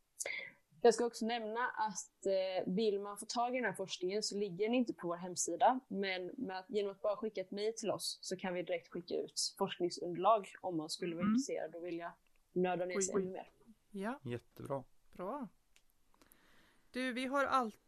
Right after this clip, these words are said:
Speaker 2: försöker alltid ha en fråga,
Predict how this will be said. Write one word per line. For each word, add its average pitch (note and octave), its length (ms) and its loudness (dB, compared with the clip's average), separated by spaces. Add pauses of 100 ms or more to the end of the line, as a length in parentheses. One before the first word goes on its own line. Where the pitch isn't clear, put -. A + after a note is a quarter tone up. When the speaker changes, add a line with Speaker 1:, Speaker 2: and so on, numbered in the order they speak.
(140)
Speaker 2:
försöker C#4 800 2
alltid A3+ 360 0
ha G3 100 4
en F3 100 0
fråga, E3 600 0